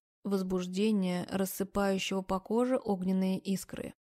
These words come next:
Ричард расстегнул молнию на моей спине, запуская под платье обе руки.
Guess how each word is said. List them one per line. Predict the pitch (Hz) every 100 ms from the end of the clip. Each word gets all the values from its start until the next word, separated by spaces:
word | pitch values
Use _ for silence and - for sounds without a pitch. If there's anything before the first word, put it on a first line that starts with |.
| _
Ричард | 196 208 226 285 -
расстегнул | 220 - 202 202 196
молнию | 190 196 202 196
на | 190
моей | 190 190
спине, | 185 - 190 190 240
запуская | 240 214 - 220 214
под | 185 -
платье | 185 185 233
обе | - 196 190
руки. | 190 185 - 185 180